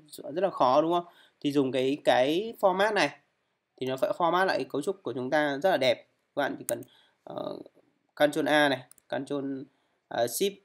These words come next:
Alt F, đúng không ạ? Đấy, thì nó sẽ format cho chúng ta là cái cấu trúc này, này rất là đẹp và dễ sửa, đúng không ạ? Giống như chúng ta code bình thường. Đấy, nó sẽ là dạng như thế này.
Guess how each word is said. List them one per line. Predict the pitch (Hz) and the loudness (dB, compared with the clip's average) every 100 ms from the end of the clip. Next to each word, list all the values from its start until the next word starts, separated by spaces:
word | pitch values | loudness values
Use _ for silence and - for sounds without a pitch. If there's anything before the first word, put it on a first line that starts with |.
| - | -10
Alt | 131 139 139 | -4 -2 0
F, | 175 143 | -2 0
đúng | 143 | 0
không | 151 | -2
ạ? | - - _ _ _ _ _ _ _ _ _ _ _ _ _ _ _ - | -4 -20 _ _ _ _ _ _ _ _ _ _ _ _ _ _ _ -2
Đấy, | 123 147 | 0 2
thì | 143 | 0
nó | 135 | -2
sẽ | 143 | -2
format | 170 160 180 175 | 0 2 2 0
cho | |
chúng | 143 151 | -2 -2
ta | 151 | -2
là | 127 | -2
cái | 123 120 | -8 -8
cấu | 135 | -6
trúc | 196 190 | -4 -4
này, | 143 | -4
này | 123 135 | -4 0
rất | 185 | 0
là | 180 | 0
đẹp | 131 127 - - | 2 0 0 -6
và | 123 | -6
dễ | 127 139 190 | -4 -4 -4
sửa, | - 160 110 - - _ - | -4 -2 -2 -4 -10 _ -8
đúng | 131 | -2
không | 127 | -2
ạ? | - _ | -4 _
Giống | - 127 | -10 -6
như | 151 | -4
chúng | 139 147 | -4 -4
ta | - | -4
code | 185 165 | -4 -6
bình | 131 | -6
thường. | 143 131 _ _ _ _ _ _ - | -4 -6 _ _ _ _ _ _ -8
Đấy, | 120 127 | -6 -4
nó | 139 | -4
sẽ | 143 - | -6 -6
là | 156 147 | -4 -2
dạng | 143 - | -2 -4
như | 143 | -4
thế | 143 | -2
này. | 160 | -2